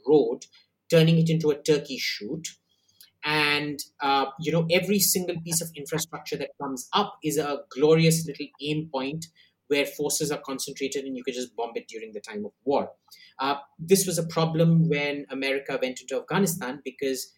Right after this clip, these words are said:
it was so completely ruined, they didn't know where the aim points were.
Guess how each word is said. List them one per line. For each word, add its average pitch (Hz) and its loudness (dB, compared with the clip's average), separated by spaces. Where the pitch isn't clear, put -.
it 165 -6
was 165 2
so 190 6
completely 165 0
ruined, 151 0
they 151 2
didn't 170 -4
know 156 2
where 165 6
the 147 -2
aim 143 -6
points 139 -10
were. 240 -4